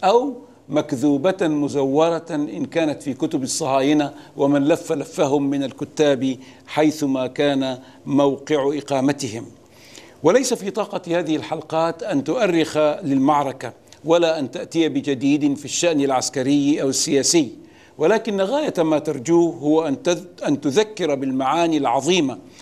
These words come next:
التي أحيتها هذه الحرب في النفوس، وبالطاقات الجبارة التي فجرتها في مئات الآلاف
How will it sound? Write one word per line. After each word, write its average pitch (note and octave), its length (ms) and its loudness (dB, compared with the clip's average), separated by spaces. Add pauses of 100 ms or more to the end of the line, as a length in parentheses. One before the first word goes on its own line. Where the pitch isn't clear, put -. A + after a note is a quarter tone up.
(140)
التي E3+ 380 2
أحيتها D#3+ 540 0
هذه D#3 220 0
الحرب F#3+ 460 0 (300)
في - 80 -4
النفوس، D3+ 640 2 (280)
وبالطاقات D#3 800 0
الجبارة D3+ 720 -2 (300)
التي C#3+ 340 0
فجرتها D#3+ 760 -2
في D3 220 -2
مئات F3+ 380 0
الآلاف E3 680 0